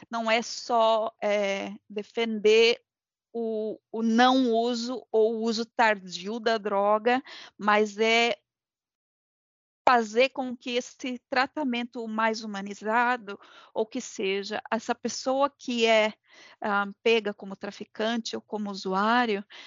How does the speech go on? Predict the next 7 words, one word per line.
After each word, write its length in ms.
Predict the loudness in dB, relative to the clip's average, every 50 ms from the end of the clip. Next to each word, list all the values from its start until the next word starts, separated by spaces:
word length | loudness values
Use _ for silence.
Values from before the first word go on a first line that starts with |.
| -20 -20 -16 -10 -6
eh, 220 | -4 -2 -2 -2
seja 280 | -4 -4 -4 -4 -4 -4
colocada 880 | -2 2 4 4 4 4 2 0 0 2 4 4 4 4 2 0 -2
num 280 | -2 -2 -4 -6 -6 -6
lugar 580 | -8 -8 -4 0 2 2 4 4 2 0 -2 -4 _ -8
em 180 | -6 -6 -4 -6
que 480 | -8 -10 -8 -6 -4 -4 -4 -4 -6